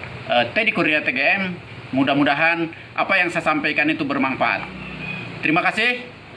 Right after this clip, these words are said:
Ikuti terus Teddy Kurnia T G M. Demikianlah, eh, apa yang saya sampaikan, mudah-mudahan bermanfaat untuk saudara-saudara sekalian, eh, terutama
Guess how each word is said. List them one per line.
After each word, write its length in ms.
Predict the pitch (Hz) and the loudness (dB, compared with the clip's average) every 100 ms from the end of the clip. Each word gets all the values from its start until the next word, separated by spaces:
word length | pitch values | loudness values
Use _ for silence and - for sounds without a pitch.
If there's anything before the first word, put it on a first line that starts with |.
| - - - - | -16 -14 -14 -4
Ikuti 320 | 165 202 226 | 0 2 2
terus 520 | 233 208 208 202 - - - - - - - - - - - | 2 2 2 0 -6 -14 -16 -14 -14 -14 -14 -14 -14 -10 0
Teddy 240 | 208 202 | 2 2
Kurnia 280 | 185 165 156 | 2 2 2
T 80 | 151 | 0
G 40 | 123 | -2
M. 200 | 90 - - - - - - - - - - - - - - - - - - - - - - _ _ _ _ - - - - - - - - - - - - - - - - - - - - - | -2 -6 -12 -20 -20 -18 -18 -16 -14 -14 -14 -14 -16 -14 -14 -14 -14 -16 -16 -16 -16 -16 -18 _ _ _ _ -20 -20 -18 -18 -16 -16 -16 -18 -18 -18 -20 -18 -18 -18 -20 -20 -20 -20 -20 -20 -4
Demikianlah, 640 | 156 151 156 175 180 220 220 - - - | 2 4 6 6 6 2 0 -10 -20 -2
eh, 280 | 135 139 147 135 | 0 2 2 0
apa 240 | - 165 | 0 2
yang 160 | 165 156 | 2 0
saya 80 | |
sampaikan, 480 | 143 143 135 139 156 165 | -2 0 0 0 2 2
mudah-mudahan 480 | 127 127 127 120 143 127 | 2 2 2 0 0 2
bermanfaat 560 | 120 120 110 139 139 | 2 2 2 0 0
untuk 320 | 110 - 117 | 0 2 0
saudara-saudara 560 | - 135 123 117 123 117 | 0 0 0 0 0 0
sekalian, 480 | 113 127 120 143 151 - - - - - - - | -2 0 2 2 0 -4 -16 -20 -20 -20 -18 -4
eh, 200 | 117 113 | 0 2
terutama 720 | 110 120 127 120 135 139 139 | 2 2 2 2 4 4 2